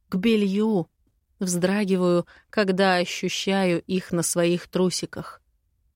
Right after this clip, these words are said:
Босс смотрит в мои глаза, а сам ведет по кромке моего белья, заставляет от каждого прикосновения вздрагивать и губу кусать. А потом...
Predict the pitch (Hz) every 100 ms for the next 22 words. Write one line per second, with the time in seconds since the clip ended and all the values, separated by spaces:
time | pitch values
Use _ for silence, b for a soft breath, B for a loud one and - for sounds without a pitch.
0 | _ _ 208 185 190 180 - - 202 202
1 | 190 175 170 180 180 175 175 175 175 196
2 | 196 b b b b - 190 - 196 196
3 | 185 170 170 185 202 - 175 - 190 190
4 | 185 180 180 175 185 170 185 175 196 185
5 | 170 _ _ _ _ - 214 220 - 202
6 | 202 220 208 185 185 - 196 202 180 180
7 | 175 180 - 175 - 180 180 196 190 180
8 | 165 165 185 190 175 170 160 - B B
9 | _ 196 185 185 190 170 196 196 180 170
10 | 170 - 190 185 165 - _ _ _ 220
11 | 190 185 185 - 214 208